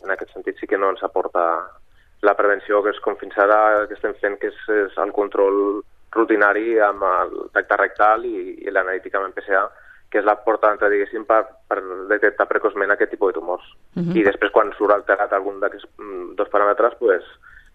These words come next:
Speaker 1: és quan comencem a fer les proves diagnòstiques.
Speaker 2: I, per tant, el que ens estalviaríem és fer una biòpsia invasiva en algun pacient en què no li caldria.
Speaker 1: Ah, exacte. És seleccionar de forma més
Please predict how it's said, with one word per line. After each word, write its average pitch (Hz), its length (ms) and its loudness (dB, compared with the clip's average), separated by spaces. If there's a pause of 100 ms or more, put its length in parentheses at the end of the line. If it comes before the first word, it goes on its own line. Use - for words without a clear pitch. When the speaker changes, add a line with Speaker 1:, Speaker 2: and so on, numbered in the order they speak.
Speaker 1:
és 98 100 -2
quan 98 320 -2 (180)
comencem 104 380 0
a 98 160 4
fer 101 80 2
les 101 160 2
proves 101 240 4
diagnòstiques. 92 560 -4 (320)
Speaker 2:
I, 170 80 -6
per 175 140 -2
tant, 180 120 0
el 196 120 2
que 196 80 0
ens 190 100 -2
estalviaríem 180 560 0
és 185 140 -4
fer 190 100 0
una 170 160 2
biòpsia 170 340 0
invasiva 185 380 2
en 214 80 2
algun 175 240 0
pacient 185 260 0
en 196 120 2
què 180 80 -2
no 170 80 0
li 170 80 0
caldria. 143 420 -2 (560)
Speaker 1:
Ah, 113 100 4
exacte. 101 460 -4
És 101 100 -4 (280)
seleccionar 113 480 4
de 113 180 4
forma 113 240 4
més 110 160 0